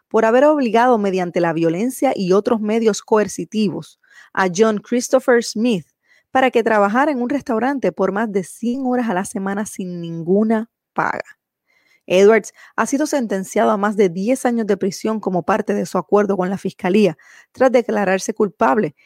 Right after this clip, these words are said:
y se le había ordenado pagarle doscientos setenta y dos mil dólares en restitución. Sin embargo, el mes pasado, una corte dictaminó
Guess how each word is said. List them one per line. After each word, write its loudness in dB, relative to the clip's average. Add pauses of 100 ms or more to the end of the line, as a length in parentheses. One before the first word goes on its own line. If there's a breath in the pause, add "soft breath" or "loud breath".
(120)
y -2
se 0
le 2
había 2
ordenado 2
pagarle 2
doscientos -2
setenta -2
y 0
dos 0
mil -2
dólares 2
en -2
restitución. -6 (440)
Sin 0
embargo, 2
el -2
mes -2
pasado, -2 (380 soft breath)
una 0
corte -2
dictaminó -6